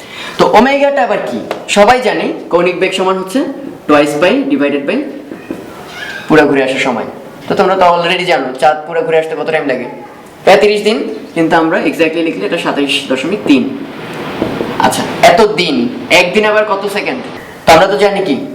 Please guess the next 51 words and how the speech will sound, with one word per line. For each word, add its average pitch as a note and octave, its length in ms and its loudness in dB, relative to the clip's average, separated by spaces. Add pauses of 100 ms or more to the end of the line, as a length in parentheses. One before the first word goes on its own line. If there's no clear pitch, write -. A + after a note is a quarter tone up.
(400)
চাঁদের - 240 2
একবার F3 260 0
ওই F#3 120 0
চান্দ্র F3+ 320 2
মাস, C#3 200 -2 (260)
এক D3+ 180 -2
মাস D#3+ 200 -2
বলতে E3 200 0
আমরা G3+ 200 -2
প্রায় F3 220 2
সাতাইশ D#3+ 320 -4
দশমিক D#3+ 300 -6
তিন C#3+ 160 4
দিন C3+ 140 2
বুঝবো B2+ 160 0
অ্যাভারেজে। C3 380 0 (480)
আর D3 220 4
আমরা D3+ 200 2
জানি D3+ 220 2
কি, A#2 140 -8 (400)
চব্বিশ D3 280 2
ঘন্টা D#3 280 0 (480)
into C3+ 180 2
ছত্রিশশো C#3+ 400 -2
সেকেন্ড, A#2+ 320 -2
যেটাকে C3 240 0
আমরা C3 140 0
এক B2 80 -2
শর্টে C3 260 -2
লিখি B2+ 280 -4 (200)
ছিয়াশি B2+ 360 2
হাজার C3 180 0 (540)
চারশো - 260 2
সেকেন্ড। - 280 -4 (280)
তাহলে D#3 180 6
নিচে D3+ 140 0
সেকেন্ডে E3 280 2
কনভার্ট C#3+ 300 -2
করলাম, D3+ 280 0 (340)
এখান F3 220 4
থেকে G3 160 4
তোমরা F#3 220 2
পাবা G3 200 -2
টু A3 180 -4
পয়েন্ট E3+ 180 -4
সেভেন C#3+ 280 -2
into G3 240 -4
ten D3 140 4
to - 140 0
the D3+ 80 -2
power F3+ 140 2